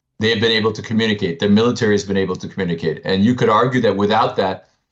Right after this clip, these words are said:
Ukraine wouldn't have survived as long as it has. Another example is the role that space-based imaging and Earth observation systems have played,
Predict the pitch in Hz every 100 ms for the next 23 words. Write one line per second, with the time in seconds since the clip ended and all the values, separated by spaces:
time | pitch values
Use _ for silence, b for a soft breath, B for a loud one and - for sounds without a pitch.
0 | _ _ _ _ 113 120 127 123 110 127
1 | 127 113 104 113 98 107 107 98 95 98
2 | 101 98 101 101 95 98 90 101 110 -
3 | - - _ _ _ _ _ _ _ _
4 | _ - 117 135 160 143 131 127 117 120
5 | 113 110 113 110 110 110 107 - - _
6 | _ - 110 113 113 113 107 104 - 113
7 | 117 - 110 104 117 113 107 107 110 104
8 | 104 107 104 98 98 101 101 110 101 104
9 | - 95 - 98 - 113 113 95 98